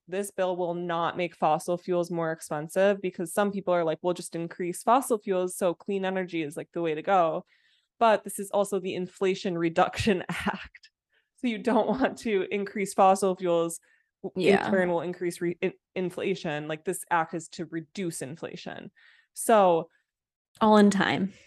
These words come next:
Speaker 1: they're working on decreasing clean energy costs rather than increasing fuel costs.
Speaker 2: Yeah.
Speaker 1: That's the point of this bill.
Speaker 2: Which in turn makes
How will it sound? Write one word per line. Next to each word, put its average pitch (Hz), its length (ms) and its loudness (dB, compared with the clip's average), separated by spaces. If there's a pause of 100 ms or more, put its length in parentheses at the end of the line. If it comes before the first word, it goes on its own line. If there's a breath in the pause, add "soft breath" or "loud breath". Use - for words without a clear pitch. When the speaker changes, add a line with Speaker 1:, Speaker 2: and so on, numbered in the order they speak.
(120)
Speaker 1:
they're 214 140 0
working 247 560 2
on 202 400 0
decreasing 220 560 -4
clean 190 300 -2
energy 175 340 0
costs 175 720 4
rather 180 320 6
than 165 160 -2
increasing 175 640 -4
fuel 160 320 -4
costs. - 560 -12 (320)
Speaker 2:
Yeah. 185 320 0 (220)
Speaker 1:
That's 190 220 0
the 180 60 -10
point 156 240 -6
of - 60 -10
this - 160 -12
bill. - 280 -14
Speaker 2:
Which 269 500 6
in 262 160 12
turn 220 400 8
makes - 480 6